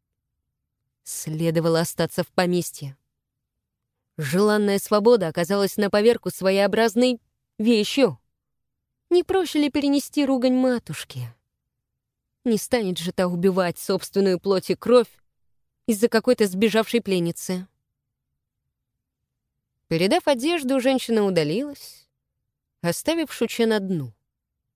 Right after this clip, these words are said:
Она редко переодевалась сама, и теперь без помощи Тун с трудом справилась с многочисленными завязками широкого пояса. Кое-как стянув мокрое платье,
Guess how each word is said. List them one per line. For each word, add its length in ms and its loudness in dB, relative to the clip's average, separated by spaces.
Она 440 0
редко 280 -2
переодевалась 680 -2
сама, 440 -4
и 120 -4
теперь 400 -6
без 220 -6
помощи 600 -4
Тун 420 -6
с 180 -10
трудом 400 2
справилась 500 0
с 80 -6
многочисленными 1000 -2
завязками 680 -4
широкого 540 -2
пояса. 680 -6
Кое-как 560 0
стянув 600 0
мокрое 420 0
платье, 640 -4